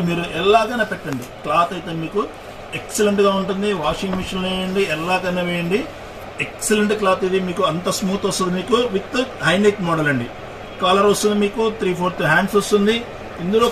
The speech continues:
కలర్ మ్యాచింగ్ కూడా సూపర్ కలర్ మ్యాచింగ్ వచ్చింది. చూడండి, మీకు ఈ సమ్మర్కి మంచి ఫ్రాక్ లాగా కావాలా, మంచి డిజైనర్ కావాలా, సరే క్యాటలాగ్ కూడా చూడండి, సూపర్గా ఉంది. క్యాటలాగ్ వచ్చేసి మంచి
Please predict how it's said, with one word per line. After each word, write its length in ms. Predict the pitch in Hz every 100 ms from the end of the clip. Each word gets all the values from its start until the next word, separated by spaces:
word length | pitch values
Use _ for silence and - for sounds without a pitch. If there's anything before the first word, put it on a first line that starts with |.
| 208
కలర్ 240 | 196 214 214
మ్యాచింగ్ 300 | 208 202 190
కూడా 160 | 180 196 -
సూపర్ 400 | - - - 214 208
కలర్ 180 | 208 202
మ్యాచింగ్ 300 | 185 190 185
వచ్చింది. 300 | 165 180 190 254 - - - -
చూడండి, 260 | 214 214 220 208
మీకు 160 | 220 220 190
ఈ 40 | 196
సమ్మర్కి 480 | - 190 196 190 202 233 226 - 196
మంచి 320 | 180 233 - 226
ఫ్రాక్ 260 | - 196 - 202
లాగా 120 | -
కావాలా, 260 | 180 175 175
మంచి 220 | 170 190 202 170
డిజైనర్ 320 | 175 185 190 185
కావాలా, 300 | 175 170 170 - - - - -
సరే 100 | 190
క్యాటలాగ్ 380 | - 190 208 196
కూడా 100 | 202 -
చూడండి, 320 | 185 190 202 220 - - - - -
సూపర్గా 380 | 208 214 202 196
ఉంది. 120 | 202 196
క్యాటలాగ్ 300 | 180 185 190
వచ్చేసి 340 | 185 185 180 208 202 185
మంచి 220 | 214